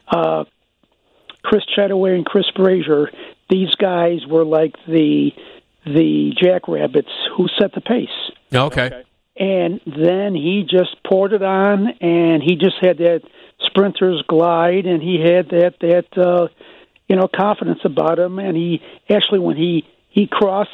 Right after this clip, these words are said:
Speaker 1: the line, he fell into the arms of the reporters.
Speaker 2: Wow.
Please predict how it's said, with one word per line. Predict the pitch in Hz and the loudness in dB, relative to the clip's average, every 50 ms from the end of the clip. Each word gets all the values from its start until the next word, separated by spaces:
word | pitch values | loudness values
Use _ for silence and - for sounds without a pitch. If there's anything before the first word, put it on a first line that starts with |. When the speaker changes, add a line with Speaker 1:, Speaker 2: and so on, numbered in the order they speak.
| - | -2
Speaker 1:
the | - 196 180 | 0 0 2
line, | 170 175 185 190 190 185 180 175 165 165 165 165 156 - - _ _ _ _ - _ | 2 2 2 2 2 2 2 2 2 2 0 0 -2 -6 -10 _ _ _ _ -20 _
he | - 196 - - - | -2 -2 -2 0 0
fell | 226 220 208 202 190 | 0 0 0 0 -2
into | 185 180 - - 185 | -4 -6 -4 -4 -6
the | 170 156 180 170 160 156 147 - _ _ _ - | -2 0 0 0 0 -2 -4 -6 _ _ _ -2
arms | 202 202 196 180 180 160 - 185 | 0 0 0 0 -2 -2 -4 -2
of | 151 | -2
the | 151 151 | 0 0
reporters. | 147 147 - - 190 180 156 131 120 120 - - - _ _ _ _ | 0 0 0 0 0 0 0 -4 -6 -6 -6 -8 -8 _ _ _ _
Speaker 2:
Wow. | 107 104 113 123 107 - 120 95 - | -6 -2 -2 -2 -2 -4 -8 -14 -20